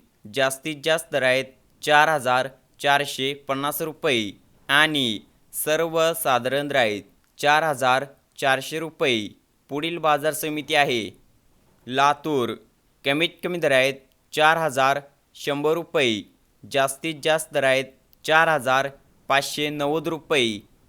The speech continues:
आणि सर्वसाधारण दर आहेत चार हजार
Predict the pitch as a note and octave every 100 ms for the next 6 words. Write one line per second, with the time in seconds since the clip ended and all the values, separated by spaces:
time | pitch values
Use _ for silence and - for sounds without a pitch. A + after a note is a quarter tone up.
0 | - C#3+ D#3 D3 A2+ G#2 - _ _ -
1 | D3+ D#3 E3 D#3+ E3 D#3+ D3+ B2+ B2+ C#3+
2 | D3 C#3 A#2 G#2 - _ _ _ D3+ D3
3 | D#3+ D3+ B2+ B2+ C3+